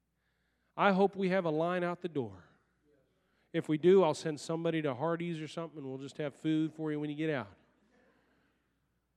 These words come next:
Okay? Let me know. It would be wonderful to know. But you know what? Show up with an extra pair of clothes and a towel.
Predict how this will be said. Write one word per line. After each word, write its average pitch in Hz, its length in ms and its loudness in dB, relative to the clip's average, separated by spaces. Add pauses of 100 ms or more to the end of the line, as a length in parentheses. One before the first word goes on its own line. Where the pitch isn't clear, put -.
(160)
Okay? 175 440 0 (1500)
Let 214 160 2
me 220 100 2
know. 226 440 4 (260)
It 185 100 -2
would 170 160 2
be 185 80 -2
wonderful 185 560 -2
to 127 80 -6
know. 117 380 -8 (520)
But 180 220 0 (220)
you 156 120 -2
know 190 140 4
what? 226 260 6 (300)
Show 196 420 6
up 220 180 8
with 180 100 2
an 170 80 2
extra - 260 -2
pair 190 180 2
of 185 80 -2
clothes 190 640 2 (1200)
and 170 120 -2
a 190 60 -2
towel. 139 500 -4